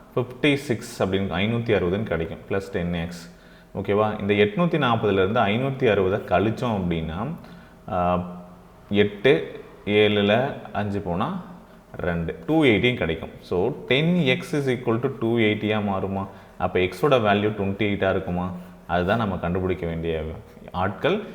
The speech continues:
எக்ஸ்ட்ராவா இருபத்தி எட்டு பேர் சேர்க்கும் போது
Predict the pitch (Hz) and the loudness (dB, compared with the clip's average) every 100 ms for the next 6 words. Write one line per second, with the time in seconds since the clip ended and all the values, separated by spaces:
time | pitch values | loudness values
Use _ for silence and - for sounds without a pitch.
0 | - 110 110 - 226 175 135 147 123 120 | -8 -4 -2 0 6 6 8 4 4 4
1 | 139 139 123 101 - 95 107 127 123 - | 4 4 2 2 2 4 4 2 -2 0
2 | 117 127 120 104 85 92 160 | 2 2 0 -2 2 2 0